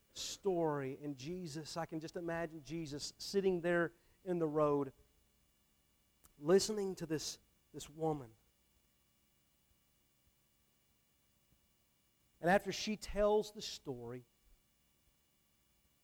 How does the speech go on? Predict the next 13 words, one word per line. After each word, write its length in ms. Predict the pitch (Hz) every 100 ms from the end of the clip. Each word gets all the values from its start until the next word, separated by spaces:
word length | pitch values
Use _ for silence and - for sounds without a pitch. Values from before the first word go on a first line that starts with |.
| _ _ _ _ _ _ _ _ -
Jesus 560 | 196 262 196 196 - - _ _
calls 560 | - - 240 247 233 -
her 180 | 151 147
something 520 | - 147 135 147 143 _ _ _ -
that 120 | 180
he 120 | 214
doesn't 360 | 190 214 190 -
call 340 | 185 175 165 -
any 340 | 240 240 240 _ _ -
other 320 | 214 208 190 - _ -
person 460 | 190 165 - 131 117 _ _
in 80 | 131
Scripture. 480 | - - 139 -